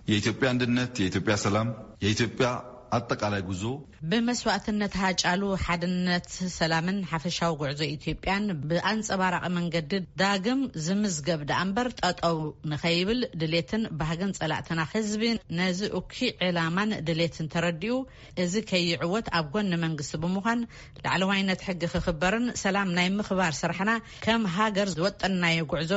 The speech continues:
Speaker 2: ከይተዓናቕፍ መላእ ህዝቢ ኢትዮጵያ ኣድላይ ምትሕባር ክገብር ሓትት። መንግስቲ እውን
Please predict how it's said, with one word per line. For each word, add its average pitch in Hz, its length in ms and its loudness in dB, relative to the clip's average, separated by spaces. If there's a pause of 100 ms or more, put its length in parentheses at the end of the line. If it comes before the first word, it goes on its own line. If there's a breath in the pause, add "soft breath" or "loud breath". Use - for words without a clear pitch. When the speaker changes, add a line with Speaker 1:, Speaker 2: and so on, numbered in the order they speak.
(120)
Speaker 2:
ከይተዓናቕፍ 180 880 0 (340 loud breath)
መላእ 185 360 2
ህዝቢ 170 220 0 (100)
ኢትዮጵያ 175 440 0
ኣድላይ 175 340 2
ምትሕባር 160 640 0
ክገብር 143 600 -2
ሓትት። - 520 -4 (320)
መንግስቲ 156 460 -2
እውን 226 220 4